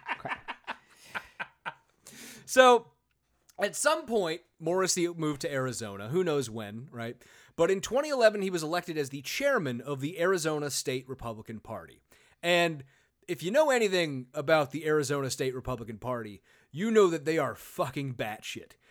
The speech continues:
Speaker 2: right? The Arizona <laughs> Republicans are by and away the most radical in the country right now. The, the,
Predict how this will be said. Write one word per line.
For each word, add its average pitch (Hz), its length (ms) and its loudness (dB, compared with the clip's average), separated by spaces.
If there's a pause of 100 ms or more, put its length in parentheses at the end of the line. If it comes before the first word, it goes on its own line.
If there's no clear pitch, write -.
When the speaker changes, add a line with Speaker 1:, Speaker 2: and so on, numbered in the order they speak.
(260)
Speaker 2:
right? 120 240 -8
The 175 180 -10
Arizona 240 500 4
<laughs> - 20 8
Republicans 156 640 2
are 139 180 -4
by 151 300 0
and 160 140 0
away 139 220 0
the 131 100 -4
most 131 260 -6
radical 135 560 -4
in 120 80 -8
the 117 80 -12
country 104 320 -14
right 87 180 -16
now. 80 260 -20
The, 127 320 -8
the, 123 260 -10